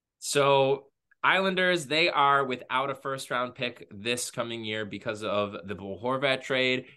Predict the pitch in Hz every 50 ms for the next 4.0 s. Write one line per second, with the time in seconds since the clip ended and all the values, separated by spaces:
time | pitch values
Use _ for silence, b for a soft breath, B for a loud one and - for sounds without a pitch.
0 | B _ _ - 98 104 110 110 110 110 110 110 110 107 - 104 104 107 107 107
1 | - 123 117 110 107 104 101 - 131 131 131 123 127 123 123 123 120 - 127 120
2 | 123 - - 104 101 98 101 95 98 - - - - 131 131 127 123 123 127 123
3 | 123 123 123 b b b b _ _ _ _ - 127 127 127 127 123 123 120 117